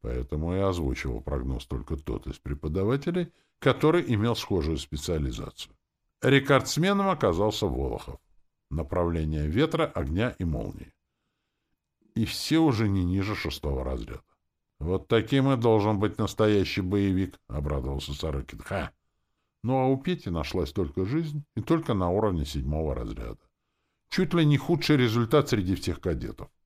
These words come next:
Но он не расстроился. Главное, не отчислили.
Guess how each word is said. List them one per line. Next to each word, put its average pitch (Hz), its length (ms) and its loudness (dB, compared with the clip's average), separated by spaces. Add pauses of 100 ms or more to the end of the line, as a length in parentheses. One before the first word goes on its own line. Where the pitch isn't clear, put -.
(540)
Но 139 160 0
он 170 140 0
не 170 80 2
расстроился. 147 760 0 (160)
Главное, 123 680 4
не 104 140 2
отчислили. 98 720 -2